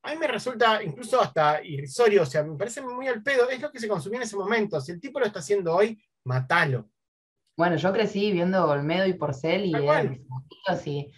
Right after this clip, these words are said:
Speaker 2: en un momento tuve unos azul-, unos, como en el baño, tipo, pegadas fotos que eran como azulejitos de vinilos de Olmedo y Porcel. Eh,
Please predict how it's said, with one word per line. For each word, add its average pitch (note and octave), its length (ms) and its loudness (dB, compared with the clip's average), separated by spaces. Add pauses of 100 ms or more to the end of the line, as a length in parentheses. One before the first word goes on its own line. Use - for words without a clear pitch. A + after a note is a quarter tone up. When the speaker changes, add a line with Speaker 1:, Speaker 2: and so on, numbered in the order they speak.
(180)
Speaker 2:
en C#3+ 120 -2
un E3 60 0
momento F3 320 -2
tuve E3 220 -2
unos C#3+ 280 -4
azul-, C#3+ 440 -6
unos, E3 300 -6 (760)
como E3 200 -2
en E3 60 2
el E3 140 4
baño, G#3 460 6
tipo, E3+ 460 -2
pegadas E3+ 400 6
fotos E3+ 540 -2
que D3 160 -6
eran D#3 160 -2
como C#3 160 -6
azulejitos D3 580 -4
de C#3 120 -4
vinilos D3 440 -2
de B2 160 0
Olmedo C3 340 -4
y C#3 40 -8
Porcel. C3+ 500 -2 (400)
Eh, C3 400 0